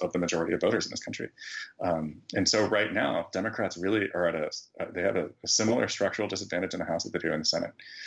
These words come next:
Um, and that's why when we talk about November, everybody's like,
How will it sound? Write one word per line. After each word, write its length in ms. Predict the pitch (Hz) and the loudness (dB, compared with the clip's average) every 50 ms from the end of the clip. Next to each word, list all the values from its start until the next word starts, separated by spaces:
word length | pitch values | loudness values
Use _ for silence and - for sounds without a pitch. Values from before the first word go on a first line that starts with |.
| - - - - - | -14 -16 -10 -6 -2
Um, 320 | 90 82 76 73 80 80 - - - | -2 -2 -2 -2 -6 -8 -12 -6 -2
and 140 | 92 90 92 | 2 2 4
that's 160 | 95 - - | 4 4 4
why 220 | 104 98 92 92 87 | 4 4 6 4 4
when 120 | 92 92 | 2 2
we 80 | 87 85 | 0 0
talk 200 | - 92 90 - | 0 0 0 2
about 180 | 87 90 82 | 2 0 0
November, 500 | 87 85 82 104 131 123 95 87 80 - - - - - - - _ _ _ _ | 0 0 0 2 2 2 2 0 0 -4 -10 -18 -20 -20 -20 -20 _ _ _ _
everybody's 400 | - 104 101 110 110 98 87 - | 0 2 4 4 4 4 4 4
like, 200 | 98 90 85 | 4 4 4